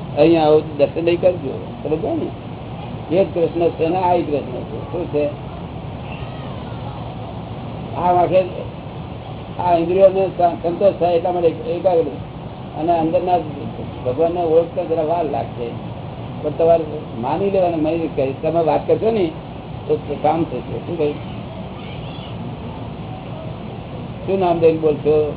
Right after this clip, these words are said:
કૃષ્ણ ભગવાન બોલજો, શુદ્ધાત્મા ભગવાન બોલજો, જે કંઈ બોલો. કૃષ્ણ ભગવાન બોલશો તો ચાલશે. હે કૃષ્ણ ભગવાન, અંદર તમે બેઠા છો, આપ મને હવે કંઈક એ આપો, માર્ગદર્શન આપો.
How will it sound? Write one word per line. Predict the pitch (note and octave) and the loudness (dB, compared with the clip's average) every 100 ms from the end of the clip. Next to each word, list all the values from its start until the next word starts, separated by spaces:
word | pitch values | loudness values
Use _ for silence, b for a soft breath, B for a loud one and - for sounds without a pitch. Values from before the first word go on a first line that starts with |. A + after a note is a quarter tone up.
| - | -2
કૃષ્ણ | D3+ D#3 E3 | -2 0 0
ભગવાન | D#3 D#3 | 0 2
બોલજો, | D3+ D3 C#3 D3+ C#3+ | 2 2 4 4 4
શુદ્ધાત્મા | A#2 C#3 D#3+ D#3+ F#3+ | -2 2 4 4 2
ભગવાન | C#3 C3+ C#3 C#3+ | -6 -2 -2 -2
બોલજો, | C#3+ C3 C#3+ C#3+ C3 | -2 0 0 0 -2
જે | F3 | -4
કંઈ | G3+ C#3+ | -4 -4
બોલો. | A2+ - - - - - - - - - - - - - - - - | -6 -6 -8 -8 -10 -10 -10 -10 -10 -10 -10 -10 -10 -10 -10 -8 -4
કૃષ્ણ | A#2+ C3+ D3+ | -4 0 0
ભગવાન | D3 D3 C#3+ | 2 2 2
બોલશો | C#3+ - D3 | -2 0 -2
તો | D#3 | -2
ચાલશે. | D3 C3 A2+ A2+ | -4 -4 -4 -4
હે | C#3 D#3 | -4 -2
કૃષ્ણ | D3+ C#3+ | -2 -4
ભગવાન, | C#3+ C#3 D3 D3 | -4 0 0 0
અંદર | C3 C#3 D3+ | -2 -4 -4
તમે | C#3 | -2
બેઠા | B2 A#2 D3+ | -2 0 0
છો, | D3 D3+ A#2+ - - - - - - - | 2 2 2 -4 -12 -12 -12 -14 -12 -4
આપ | - C#3 - | 2 2 2
મને | C3 C#3+ C#3 | 0 2 2
હવે | C3 C3 | 4 0
કંઈક | A#2+ B2+ A#2+ A2+ - - B2+ | -2 -6 -6 -10 -10 -10 0
એ | C3+ | 2
આપો, | A2+ A2+ A2 A2+ - - A#2+ | 2 0 -6 -6 -10 -4 4
માર્ગદર્શન | C3+ C#3 B2+ B2+ A#2 | 4 4 -4 -2 -2
આપો. | G#2+ | -2